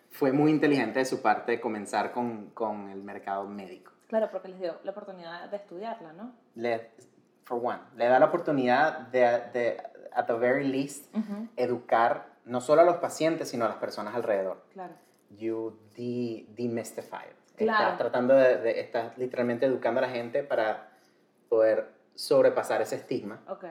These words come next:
Speaker 1: y llegar al punto en el que la gente lo normaliza.
Speaker 2: Claro.
Speaker 1: Y lo normaliza no necesariamente en el sentido de que, bueno, ahora todos vamos a fumar
Speaker 2: Exacto, o sea,
Speaker 1: marihuana,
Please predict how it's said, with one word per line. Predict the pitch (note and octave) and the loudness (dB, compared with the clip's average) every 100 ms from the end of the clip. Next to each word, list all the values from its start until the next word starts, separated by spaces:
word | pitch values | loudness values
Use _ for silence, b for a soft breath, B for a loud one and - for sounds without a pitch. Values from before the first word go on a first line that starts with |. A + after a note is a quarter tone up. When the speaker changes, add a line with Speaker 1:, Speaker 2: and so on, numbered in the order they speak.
| D#3+ _ - | -18 _ -10
Speaker 1:
y | C3 A#2+ | -8 -2
llegar | A#2 A2+ | 0 2
al | A#2 A2+ | 0 0
punto | B2+ A#2+ | -4 -2
en | B2+ A#2+ | -2 -2
el | |
que | - | -4
la | G#2+ | -8
gente | A2 G2 A2 A2 A2 - _ _ _ _ _ _ _ _ _ | -10 -8 0 0 0 -8 _ _ _ _ _ _ _ _ _
lo | - C3 | -4 0
normaliza. | C#3 C#3 C#3 F#3 - - - - | 2 4 4 2 -2 -14 -20 -6
Speaker 2:
Claro. | B3+ A#3 G3 - | -4 -4 -8 -12
Speaker 1:
Y | C3 | 0
lo | C3+ | 4
normaliza | C#3+ C#3+ C#3 D3+ G3+ | 4 4 4 2 2
no | F#3+ | 2
necesariamente | F#3 - D3+ D#3 D#3 D#3+ E3+ | 2 4 2 4 4 6 6
en | D3+ C3+ | 6 0
el | A2+ | -2
sentido | C3 A2+ A#2+ B2 | -4 -4 2 4
de | B2+ C3 | 4 4
que, | A#2+ | 2
bueno, | C3 A#2+ | 2 4
ahora | A#2 B2+ | 4 4
todos | C#3 C3 | 4 4
vamos | C3+ C3+ C3+ | 4 2 0
a | |
fumar | A2+ A2+ A#2 - - | -4 -4 -4 -8 -8
Speaker 2:
Exacto, | F#3+ G3 G3 | -2 0 0
o | |
sea, | - | 2
Speaker 1:
marihuana, | B2+ B2 B2 - | 4 8 8 8